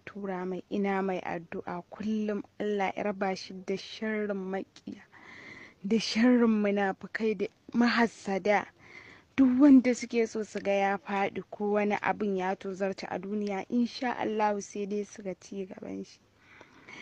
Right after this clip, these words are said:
La ilaha illallah. Allahu akbar. La ilaha illallah wahdahu la sharika lahu, lahul mulku wa lahul hamd wa huwa ala kulli shay'in qadir. La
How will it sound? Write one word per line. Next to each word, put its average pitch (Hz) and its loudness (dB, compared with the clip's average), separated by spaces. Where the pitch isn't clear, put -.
La 226 4
ilaha 208 2
illallah. 196 2
Allahu 214 6
akbar. 202 2
La 220 6
ilaha 208 2
illallah 202 2
wahdahu 202 -2
la 214 2
sharika 208 -6
lahu, 196 -4
lahul 214 -2
mulku 202 -2
wa 196 0
lahul 196 -2
hamd - -8
wa 202 -2
huwa 214 2
ala 196 2
kulli 208 0
shay'in 190 -2
qadir. 190 -2
La 202 0